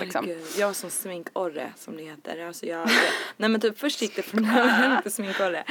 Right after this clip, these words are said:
Speaker 2: Eh, min mamma var verkligen så här,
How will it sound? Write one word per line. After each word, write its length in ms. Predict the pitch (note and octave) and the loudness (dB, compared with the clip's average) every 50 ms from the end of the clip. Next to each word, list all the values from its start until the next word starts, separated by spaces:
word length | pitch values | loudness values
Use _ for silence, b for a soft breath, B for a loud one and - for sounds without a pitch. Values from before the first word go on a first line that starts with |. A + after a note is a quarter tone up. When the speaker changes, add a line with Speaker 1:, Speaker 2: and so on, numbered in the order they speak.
| F#4+ B B B B A#3+ - | -4 B B B B -8 -6
Speaker 2:
Eh, 760 | - G3+ G#3+ G#3 G3 G3 F#3+ F#3 F3 F3 - - F2 - - - - | -2 0 0 2 2 2 2 2 2 2 0 0 0 0 -2 -2 -2
min 220 | - A3 A3 A3+ | 0 0 2 2
mamma 220 | A3 G#3 G3+ F#3+ F#3 | 2 0 0 0 0
var 80 | F3+ | 2
verkligen 300 | F3+ F3 E3+ - G3 G3+ | 2 0 0 -2 -6 -6
så 80 | - - | -6 -6
här, 100 | D#3 | -8